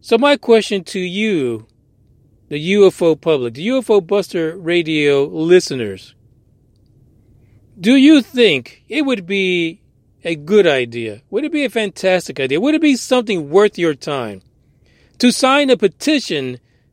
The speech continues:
to send to our government representatives who don't give two fucks about us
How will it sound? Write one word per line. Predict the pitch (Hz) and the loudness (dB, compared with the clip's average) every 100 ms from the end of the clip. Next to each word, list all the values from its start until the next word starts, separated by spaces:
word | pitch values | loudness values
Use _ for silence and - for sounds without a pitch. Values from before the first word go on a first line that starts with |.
| _ _ | _ _
to | - 151 | -14 -12
send | - 196 202 220 202 | -6 0 2 0 -2
to | 202 160 143 _ - | -4 -4 -8 _ -6
our | 147 165 | 0 2
government | 139 127 170 202 202 214 | 0 2 2 4 0 -2
representatives | 160 147 175 202 190 165 156 156 175 - | -4 -4 -2 -2 -4 -2 0 0 -4 -6
who | 143 127 _ | -8 -10 _
don't | 160 185 175 | 0 0 -2
give | 156 170 165 | 0 0 0
two | - 185 | -4 -6
fucks | 196 - 175 - 151 | -6 -2 -2 -2 -4
about | 135 127 120 | -2 -2 0
us | 135 202 - | 0 -2 -8